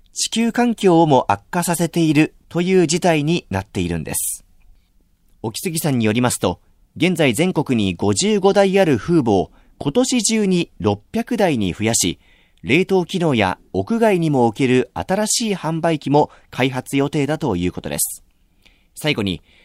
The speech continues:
ゼロ株式会社の沖杉大地さんに、風母を通したこれからの目標を聞きました。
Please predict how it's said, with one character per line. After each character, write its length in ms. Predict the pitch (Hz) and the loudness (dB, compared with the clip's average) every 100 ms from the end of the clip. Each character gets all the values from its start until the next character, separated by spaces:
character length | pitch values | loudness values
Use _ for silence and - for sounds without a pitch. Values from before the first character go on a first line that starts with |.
| _ - | _ -8
ゼ 140 | 92 | 0
ロ 160 | 185 135 | 2 2
株 240 | 123 143 | 0 -2
式 220 | 151 - 151 | -2 -2 0
会 140 | 147 | 0
社 160 | - 110 | 0 0
の 220 | 120 - | 0 0
沖 240 | 85 101 - | -6 -6 -6
杉 320 | - 170 127 | -4 -2 0
大 200 | 120 156 | 0 0
地 120 | - | -2
さ 80 | 135 | -2
ん 120 | 107 | -2
に、 180 | 92 82 _ _ _ - | -2 -4 _ _ _ -8
風 240 | 214 202 | -4 0
母 100 | 156 | 2
を 100 | 139 | 2
通 200 | 151 139 | 2 -2
し 100 | - | 0
た 240 | - 117 _ - | -2 -2 _ -8
こ 160 | 110 | -2
れ 100 | 156 | -2
か 120 | 170 | 0
ら 80 | 160 | -2
の 120 | 143 98 | -2 0
目 240 | 95 98 | -2 -4
標 240 | - 196 185 | -6 -4 0
を 160 | 214 | 0
聞 140 | - - | 0 -6
き 80 | - | -8
ま 80 | - | -6
し 80 | |
た。 160 | - | -8